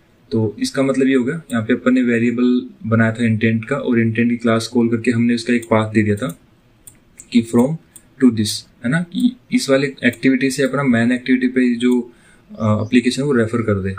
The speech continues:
तो अब intent तो अपना यहाँ पे काम आ गया, इसके साथ अपन कुछ data send करते हैं। तो data कैसे send करेंगे, उसके लिए हम जैसे इसी intent के वेरिएबल को कैच करते हैं, यहाँ पे लिखेंगे intent dot put extra।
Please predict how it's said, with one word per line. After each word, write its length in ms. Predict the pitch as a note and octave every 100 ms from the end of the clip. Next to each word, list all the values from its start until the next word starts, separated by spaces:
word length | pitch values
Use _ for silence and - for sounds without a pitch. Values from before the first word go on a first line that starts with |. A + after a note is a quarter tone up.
| -
तो 80 | -
अब 280 | - A#2 A#2 -
intent 360 | A#2 A2+ B2 C3
तो 80 | C#3
अपना 180 | C#3
यहाँ 120 | C3+ C3
पे 100 | C3+
काम 280 | C3 C3
आ 60 | C#3
गया, 200 | C3 B2 - _ _ _ -
इसके 240 | A#2 C#3
साथ 140 | C3+ C#3
अपन 220 | C3+ C#3
कुछ 200 | C#3 C3
data 220 | A#2+ A#2+
send 260 | B2 A#2 A2
करते 280 | G#2 -
हैं। 100 | G2 -
तो 80 | G#2
data 200 | G#2 B2+
कैसे 240 | C3 C#3
send 260 | C#3 C3+ C3
करेंगे, 280 | C3 C3
उसके 200 | C3 -
लिए 120 | B2+ B2+
हम 160 | C3
जैसे 300 | B2 A#2+ C3 B2+
इसी 220 | A2+ C3+
intent 360 | C3 B2+ B2+
के 100 | B2+
वेरिएबल 300 | B2 A#2 A2+
को 100 | A2+
कैच 240 | A#2+ A2+ A2+
करते 280 | A2 G2+ A2
हैं, 80 |
यहाँ 100 | G#2+ G#2
पे 60 | C3+ - _ _ _ _
लिखेंगे 380 | A2+ A2+ A#2+ A#2+
intent 400 | A2 A2 A#2+ D#3+ - - - _ - _ G#2+
dot 200 | A2+ B2+ - - _ _ - C3+
put 120 | B2+
extra। 360 | - - C3